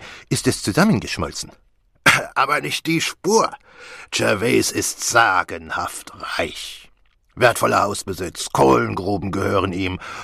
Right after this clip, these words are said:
und außerdem besitzt er noch Anteile an irgendeinem Bergwerk in Peru oder sonst wo in Südamerika, die noch aus seiner Jugendzeit stammen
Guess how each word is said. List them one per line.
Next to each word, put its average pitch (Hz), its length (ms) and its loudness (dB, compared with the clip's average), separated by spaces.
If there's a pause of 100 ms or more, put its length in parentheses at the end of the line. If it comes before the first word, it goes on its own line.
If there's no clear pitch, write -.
(160)
und 117 160 2
außerdem 117 440 2
besitzt 110 400 0
er 107 100 4
noch 104 240 2
Anteile 110 640 4
an 101 140 -2
irgendeinem 92 520 0
Bergwerk 98 400 2
in 87 120 -4
Peru 92 480 4
oder 78 400 2
sonst - 420 -6
wo 87 100 0
in 76 80 -2
Südamerika, 82 640 0 (300)
die 123 40 2
noch 127 120 4
aus 127 80 2
seiner 131 160 2
Jugendzeit 160 540 2
stammen 95 320 0